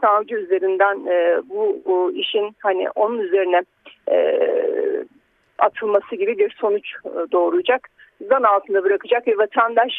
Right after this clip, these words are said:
hakim ve savcıya yönelecek. Burada bu, e, kadar süre, e, tanındı ve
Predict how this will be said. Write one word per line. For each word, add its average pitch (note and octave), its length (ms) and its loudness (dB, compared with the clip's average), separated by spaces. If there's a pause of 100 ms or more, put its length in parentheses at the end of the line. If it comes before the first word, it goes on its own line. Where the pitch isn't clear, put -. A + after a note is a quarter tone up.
(100)
hakim A3+ 400 0
ve A#3 160 -2
savcıya A3 360 2
yönelecek. F#3 500 0 (420)
Burada C4 360 2
bu, C#4 180 2
e, A3 320 0
kadar A#3+ 460 2
süre, B3 200 -2
e, G#3+ 380 0
tanındı B3+ 640 0
ve C4+ 120 2